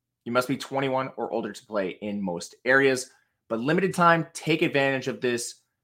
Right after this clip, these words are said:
before it is gone. I can promise you this will not last forever. All right, housekeeping.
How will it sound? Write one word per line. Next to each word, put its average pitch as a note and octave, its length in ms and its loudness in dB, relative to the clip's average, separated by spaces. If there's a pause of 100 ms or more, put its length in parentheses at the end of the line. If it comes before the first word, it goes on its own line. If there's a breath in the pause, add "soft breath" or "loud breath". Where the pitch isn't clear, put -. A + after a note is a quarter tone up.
(140)
before C#3+ 440 4
it A#2+ 140 0
is A2 120 -2
gone. A#2 280 2
I G#2 60 2
can G#2 120 -6
promise B2 400 0
you B2 100 -4
this A2 240 -8
will A2 120 -8
not G2+ 280 2
last G2 440 -2 (100)
forever. G#2+ 540 2 (640)
All B2 160 2
right, C#3 260 4
housekeeping. D3+ 880 2